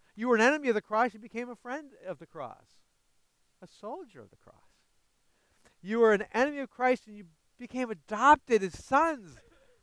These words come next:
Oh my goodness, that's breathtaking. But you didn't understand anything at all about this, did you? A second ago, you were dead.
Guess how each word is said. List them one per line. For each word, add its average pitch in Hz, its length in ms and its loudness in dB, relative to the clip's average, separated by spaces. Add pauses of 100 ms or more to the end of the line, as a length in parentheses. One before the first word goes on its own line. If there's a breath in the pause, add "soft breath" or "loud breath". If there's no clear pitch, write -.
(220)
Oh 294 260 2
my 196 200 -4
goodness, 320 320 -14
that's 190 180 -10
breathtaking. 170 1120 -10 (2500)
But 185 120 -10
you 175 100 -12
didn't 165 200 -6
understand 120 580 -16
anything 113 240 -18
at 101 60 -20
all 101 300 -18
about 85 220 -20
this, 90 180 -20 (800)
did 151 140 -14
you? 233 220 -18 (880)
A 175 80 -12
second 240 280 2
ago, 175 120 0
you 160 140 -2
were 143 80 -4
dead. 170 360 2